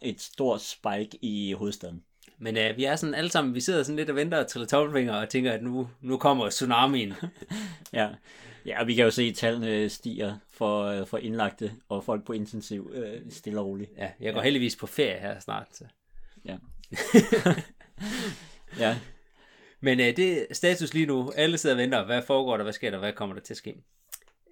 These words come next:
Speaker 2: Nogen, som ved, hvad de skal gøre, det er D M Nat og påskeløbet og Danish Spring. Aflyst, aflyst, aflyst.
Speaker 1: Ja,
Speaker 2: Jeg t-, jeg
Speaker 1: det er helt
Speaker 2: tænker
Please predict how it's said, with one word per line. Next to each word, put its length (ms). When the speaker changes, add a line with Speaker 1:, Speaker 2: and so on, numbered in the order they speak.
Speaker 2:
Nogen, 420
som 300
ved, 300
hvad 180
de 100
skal 180
gøre, 120
det 200
er 180
D 240
M 40
Nat 380
og 120
påskeløbet 800
og 320
Danish 260
Spring. 420
Aflyst, 600
aflyst, 460
aflyst. 540
Speaker 1:
Ja, 60
Speaker 2:
Jeg 80
t-, 100
jeg 60
Speaker 1:
det 80
er 40
helt 100
Speaker 2:
tænker 60